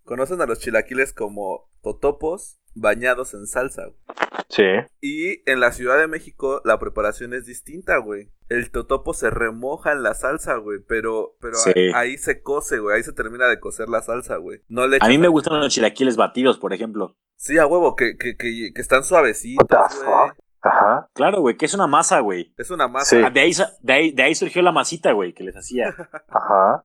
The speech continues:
Speaker 3: en la casa diez, güey.
Speaker 2: Sí, sí.
Speaker 1: Ok, ok.
Speaker 3: Así me gustan los chilaquiles a
Speaker 2: Pero
Speaker 3: mí,
Speaker 2: es
Speaker 3: güey.
Speaker 2: que,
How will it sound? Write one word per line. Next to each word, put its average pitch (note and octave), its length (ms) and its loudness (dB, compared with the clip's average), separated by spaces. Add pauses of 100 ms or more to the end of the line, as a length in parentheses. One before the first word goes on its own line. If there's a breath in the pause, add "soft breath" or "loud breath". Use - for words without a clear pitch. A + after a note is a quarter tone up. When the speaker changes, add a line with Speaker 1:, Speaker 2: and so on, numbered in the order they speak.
Speaker 3:
en G2+ 120 -16
la G#2 100 -2
casa G#2+ 220 -4
diez, A2 220 -2
güey. F2+ 200 -12 (380)
Speaker 2:
Sí, - 160 4
sí. - 420 6
Speaker 1:
Ok, A#2 220 -14 (200)
ok. A2 380 -12
Speaker 3:
Así C#3 300 -4
me D#3 80 0
gustan C#3+ 260 0
los A2 80 -6
chilaquiles G#2+ 360 0
a A#2+ 40 4
Speaker 2:
Pero A#2+ 100 8
Speaker 3:
mí, A#2+ 60 8
Speaker 2:
es C#3+ 60 0
Speaker 3:
güey. D3 300 6
Speaker 2:
que, - 60 -16